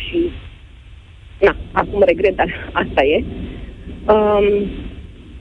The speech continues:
ne, ne dau, eh, ne dau efectiv peste nas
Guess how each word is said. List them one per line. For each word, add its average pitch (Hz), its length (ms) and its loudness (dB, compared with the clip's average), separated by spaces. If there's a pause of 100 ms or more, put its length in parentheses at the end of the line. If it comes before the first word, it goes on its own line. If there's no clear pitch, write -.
(380)
ne, 226 100 6 (240)
ne 220 60 4 (100)
dau, 254 120 2 (160)
eh, 240 520 4
ne 240 140 8
dau 277 80 4 (280)
efectiv - 300 -4
peste 277 240 4
nas 277 220 2